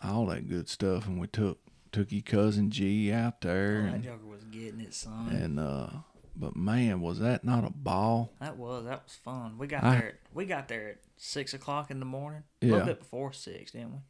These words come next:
Speaker 1: Yeah, I, yeah, ju-, just say six. I mean, it was close enough to six.
Speaker 2: Yeah, we rounded and whatnot, so six. And we was, it was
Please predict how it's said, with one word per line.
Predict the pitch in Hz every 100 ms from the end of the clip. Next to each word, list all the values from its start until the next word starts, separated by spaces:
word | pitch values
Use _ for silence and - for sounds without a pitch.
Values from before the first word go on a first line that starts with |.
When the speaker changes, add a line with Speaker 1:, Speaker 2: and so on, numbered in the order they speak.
| 151 120
Speaker 1:
Yeah, | -
I, | 123 113
yeah, | 113 117
ju-, | - 101 - -
just | 127 -
say | -
six. | 139 - - - - -
I |
mean, | - 78
it | 82
was | -
close | - 71 -
enough | - -
to |
six. | - - - -
Speaker 2:
Yeah, | -
we | 113
rounded | 107 107 113 113 110
and | 113
whatnot, | 117 - 120 120 131 -
so | -
six. | - 160 127 - - - _ _ _ _ - - _ -
And | 117 117
we | 165
was, | 190 160 - _ _ _ - - - - _ -
it | -
was | 185